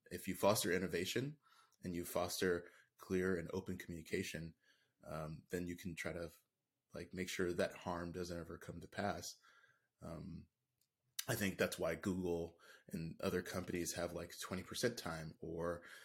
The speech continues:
innovation hubs or ways that where people can migrate these ideas to different laboratories to kind of test them out to see how they work out. Um, at A W S, we have this culture of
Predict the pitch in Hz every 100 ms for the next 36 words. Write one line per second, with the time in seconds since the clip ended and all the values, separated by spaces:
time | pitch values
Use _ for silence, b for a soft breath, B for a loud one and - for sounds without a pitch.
0 | B 92 90 104 110 95 80 78 170 -
1 | 82 80 80 82 - 101 104 113 110 82
2 | 78 92 85 85 82 110 98 98 - 90
3 | 85 - B B B 95 98 101 98 92
4 | 90 90 82 80 85 80 85 - - 78
5 | 71 - 92 90 92 82 90 92 95 -
6 | 82 82 82 - - 82 80 82 - 85
7 | 87 - - - - 78 - - - -
8 | - - _ _ _ _ _ - - -
9 | 90 87 87 - 98 107 113 107 95 101
10 | - 92 92 - - - 85 - 90 80
11 | 85 80 78